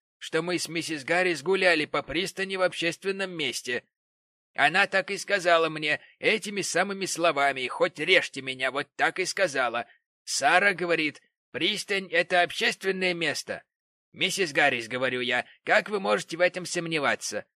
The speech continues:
Вы меня знаете вот уже тридцать восемь лет, сударыня. Как же это вы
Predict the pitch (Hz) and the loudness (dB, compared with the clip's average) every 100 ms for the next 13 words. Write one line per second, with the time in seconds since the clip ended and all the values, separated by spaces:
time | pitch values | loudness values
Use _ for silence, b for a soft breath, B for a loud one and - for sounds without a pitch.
0 | _ _ - 175 226 220 208 170 175 226 | _ _ -6 -4 -2 -2 -2 -4 -2 0
1 | 214 165 175 214 208 190 196 190 - _ | 0 -4 -4 -4 -4 -4 -2 -4 -6 _
2 | 151 226 - 160 160 185 165 170 160 160 | -6 -6 -8 -10 -6 -4 -4 -4 0 0
3 | 143 - 139 135 123 117 113 - _ _ | 0 -6 0 2 2 -2 -6 -6 _ _
4 | _ 185 226 180 208 180 180 185 151 | _ 0 0 0 0 0 -2 -2 -4